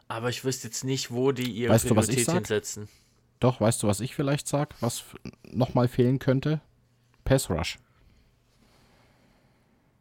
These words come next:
Speaker 1: Ja, das könnte sein, ja. Die haben doch jetzt auch irgendeinen guten Verteidiger, haben sie doch abgegeben. Wer war denn das?
Speaker 2: Das
Speaker 1: War,
Speaker 2: weiß ich leider jetzt
Speaker 1: war das,
Speaker 2: nicht.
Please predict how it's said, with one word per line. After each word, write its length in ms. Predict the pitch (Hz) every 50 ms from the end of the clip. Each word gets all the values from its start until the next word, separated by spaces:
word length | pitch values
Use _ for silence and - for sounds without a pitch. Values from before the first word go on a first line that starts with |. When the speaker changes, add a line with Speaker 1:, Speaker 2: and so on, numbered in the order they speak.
| _ _ _ _ _ _ _ _ _ _ _ _ _ _ _ _ _ _ _ _ _ -
Speaker 1:
Ja, 120 | 107 113
das 220 | 110 - 131 131 -
könnte 260 | - 139 131 127 123
sein, 340 | 113 117 113 113 120 120 113
ja. 340 | 104 98 95 98 104 104 - _ _ _ _ _ _ _ _ _ _ _ _ _ _ _
Die 60 | - 117
haben 80 | 120 139
doch 120 | 147 131
jetzt 180 | 139 135 - 143
auch 160 | 135 - -
irgendeinen 400 | - 135 147 143 143 139 135 131
guten 320 | 135 131 127 131 143 135 131
Verteidiger, 580 | - 139 117 - 131 131 135 135 139 139 135
haben 120 | 131 120 123
sie 100 | 123 117
doch 140 | 117 113
abgegeben. 560 | 117 - - - 131 127 113 120 117 107 107 107
Wer 160 | 110 110 104
war 160 | 110 120 127
denn 180 | 123 120 110 104
das? 300 | 107 101 - - - _ _ _ _ _ _ _ _ _ _ _ _ _ _ _ _ _ _ _ _ _ _ _ _ _ _ _ _ _ _ _ _ _ _ _ _ _ _ _ _ _ _ _ _ _ _ _ _ _ _ _ _ _ _ _ _ _ _ _ _ _ _ _ _ _ _ - - - _ _ _ _ _ _ _ _ _ - - -
Speaker 2:
Das 140 | - 107 -
Speaker 1:
War, 100 | 117 113
Speaker 2:
weiß 180 | 87 82 80
ich 140 | 87 85 -
leider 220 | 90 90 87 87 85
jetzt 80 | 82
Speaker 1:
war 100 | 82 113
das, 120 | - 90 87
Speaker 2:
nicht. 180 | 85 - -